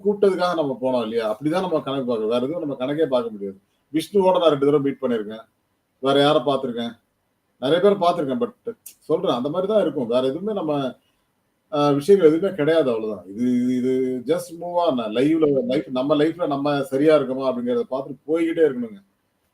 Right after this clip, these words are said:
but சௌந்தர்யா வந்து டீஆக்டிவேட் பண்ணது எனக்குமே உடன்பாடு இல்ல. அதை வந்து நான் ஓப்பனாவே சொல்றேன். அது மாற்று கருத்து அப்படின்னு அவங்க எடுத்துக்கிட்டாலுமே சரிதான்.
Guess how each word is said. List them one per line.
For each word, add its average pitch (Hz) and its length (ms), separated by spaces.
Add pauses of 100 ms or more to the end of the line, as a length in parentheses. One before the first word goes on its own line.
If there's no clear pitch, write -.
(200)
but 120 160
சௌந்தர்யா 180 440
வந்து 175 100
டீஆக்டிவேட் 160 460
பண்ணது 156 200
எனக்குமே 139 300
உடன்பாடு 131 540
இல்ல. 110 260 (180)
அதை 107 160
வந்து 107 220 (460)
நான் 104 180
ஓப்பனாவே 135 380
சொல்றேன். 113 400 (560)
அது 117 120
மாற்று 170 300
கருத்து 180 280
அப்படின்னு 160 180
அவங்க 147 200
எடுத்துக்கிட்டாலுமே 135 440
சரிதான். 104 420